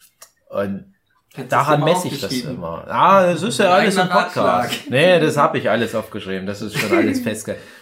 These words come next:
Speaker 1: und es ist aber wirklich krass, dass ich jetzt immer jedes Jahr, was verstreicht, an diesem Jahr zwanzig zwanzig festmache und dann immer feststelle, alle anderen hatten ein furchtbar beschissenes Jahr zwanzig zwanzig. Meins war mega krass.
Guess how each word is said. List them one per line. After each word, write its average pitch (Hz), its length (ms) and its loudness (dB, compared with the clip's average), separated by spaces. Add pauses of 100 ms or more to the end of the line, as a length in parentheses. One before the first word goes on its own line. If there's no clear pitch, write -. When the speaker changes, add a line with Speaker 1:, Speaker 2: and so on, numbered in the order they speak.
(300)
Speaker 1:
und 120 220 -6 (500)
es 113 160 -12
ist 160 160 -4
aber 123 220 2
wirklich - 320 -6
krass, 165 340 0
dass 127 160 -4
ich 123 140 -6
jetzt 135 220 -6
immer 123 340 -2
jedes 139 480 -4
Jahr, 143 280 2
was 123 140 -4
verstreicht, - 880 -6 (320)
an 123 140 -8
diesem 127 220 -4
Jahr 135 200 2
zwanzig 143 460 -4
zwanzig 147 440 -2
festmache 113 460 -4
und 120 60 -6
dann 120 80 -4
immer 127 160 -4
feststelle, 135 640 -4 (440)
alle 151 200 2
anderen 190 280 0
hatten 160 200 0
ein - 20 -4
furchtbar 240 420 -2
beschissenes 202 460 -2
Jahr 180 120 0
zwanzig 175 460 -4
zwanzig. 160 460 -6
Meins 139 240 0
war 113 200 -6
mega 143 280 2
krass. - 280 -6